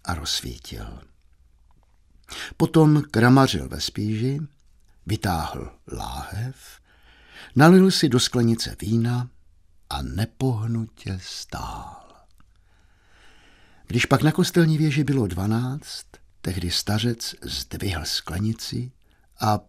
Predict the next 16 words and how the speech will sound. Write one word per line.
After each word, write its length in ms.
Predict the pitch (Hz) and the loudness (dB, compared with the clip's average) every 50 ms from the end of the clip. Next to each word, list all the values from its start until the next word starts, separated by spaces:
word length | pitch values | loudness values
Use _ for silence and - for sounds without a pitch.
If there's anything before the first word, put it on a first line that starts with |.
| _ | _
poťouchlý 800 | - 147 165 - - 170 170 165 151 - - 135 120 113 104 - | -2 -2 0 2 2 2 2 2 0 -4 -6 -4 -2 -2 -2 -2
úsměv 840 | - - 120 135 131 - - - - 110 117 120 113 - - - - - | -2 -2 -2 -2 -2 -4 -6 -6 -4 -4 -4 -4 -6 -8 -14 -18 -12 -10
utvořil 460 | 113 - - - 101 90 95 92 87 | -10 -8 -6 -6 -4 -4 -2 -4 -4
kolem 300 | 90 - 87 85 80 - | -6 -6 -6 -6 -4 -4
jeho 180 | 80 73 71 - | -6 -6 -8 -10
očí 720 | - - 107 - - - - 110 104 98 98 98 95 - _ _ _ _ _ _ _ _ _ - | -10 -12 -12 -10 -10 -10 -8 -8 -8 -8 -8 -10 -10 -14 _ _ _ _ _ _ _ _ _ -10
vějířky 840 | - 107 139 151 160 160 147 147 147 143 - - - - - - 104 98 | -6 -4 -2 0 0 0 0 -2 -4 -4 -6 -8 -10 -10 -8 -6 -6 -6
vrásek. 880 | 90 69 65 60 57 57 - - - - - - - _ _ - - _ _ _ _ - - - - - _ _ _ _ _ _ _ - - - - - - - | -6 -6 -8 -8 -8 -8 -10 -10 -10 -10 -12 -14 -18 _ _ -20 -20 _ _ _ _ -20 -20 -20 -20 -20 _ _ _ _ _ _ _ -20 -20 -20 -20 -20 -12 -8
Stařec 400 | - - - 135 143 147 139 - | -6 -2 0 0 0 0 -2 -4
počal: 520 | - 117 110 - - 98 - - - - - - _ _ _ _ _ _ - - - - - - - - - - - - - - - - - - _ _ _ _ _ _ - | -4 -8 -8 -8 -8 -10 -10 -12 -14 -16 -20 -20 _ _ _ _ _ _ -20 -20 -20 -18 -18 -18 -18 -18 -18 -18 -18 -18 -20 -20 -20 -20 -20 -20 _ _ _ _ _ _ 2
„Vítám 540 | - 151 156 139 - 127 117 110 95 90 87 | 4 6 6 6 4 4 2 2 2 -2 -4
tě, 380 | - - 87 82 80 76 - - - - - _ _ - | -6 -6 -6 -6 -6 -8 -10 -14 -16 -20 -20 _ _ -10
nový 440 | - - - - - - - - - | -6 -6 -4 -4 -6 -8 -10 -12 -12
roku. 380 | - - - - - - - - - - - - - - - _ _ _ _ _ _ _ _ _ _ _ _ _ _ _ - - - - - - - | -12 -14 -14 -16 -16 -14 -14 -14 -14 -16 -18 -20 -20 -20 -20 _ _ _ _ _ _ _ _ _ _ _ _ _ _ _ -20 -20 -20 -20 -20 0 6
Dej 180 | - 190 190 147 | 8 8 8 8
Bůh, 680 | 135 160 160 160 156 - - - - - - - | 6 4 4 4 4 2 -4 -12 -14 -16 -18 -20